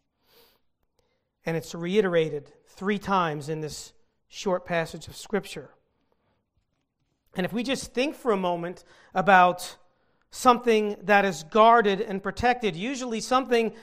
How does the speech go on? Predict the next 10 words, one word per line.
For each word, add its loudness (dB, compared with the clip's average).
that 0
is -4
guarded 8
or -2
protected -2
is -8
something -2
that 0
is -6
very 0